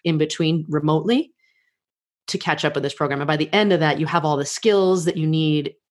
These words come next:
to properly represent this field of coaching. And so I did that. And then I contacted Tal again.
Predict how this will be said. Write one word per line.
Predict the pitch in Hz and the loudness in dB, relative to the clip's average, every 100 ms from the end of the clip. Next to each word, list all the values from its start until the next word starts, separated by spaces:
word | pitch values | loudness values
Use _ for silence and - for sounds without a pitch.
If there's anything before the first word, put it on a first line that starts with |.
| _ - | _ -10
to | 160 | -4
properly | - 180 175 151 147 143 139 | 0 0 2 -2 -2 -4 -4
represent | 156 151 151 156 147 - _ _ _ - | -4 -4 -2 -2 -4 -8 _ _ _ -10
this | 143 | -8
field | - 175 151 143 | -4 -2 -2 -4
of | 135 | -8
coaching. | - - - - 156 _ - - - - | -8 -10 -10 -14 -18 _ -20 -20 -20 -6
And | 196 | -2
so | 214 | 2
I | 208 | 2
did | 254 233 | 2 2
that. | 190 180 | 4 4
And | 185 185 | 2 2
then | 262 | 4
I | 233 | 2
contacted | - 170 165 156 143 | 0 -2 0 -4 -4
Tal | - 254 269 | -2 0 2
again. | 160 135 131 151 | 0 -2 -4 -8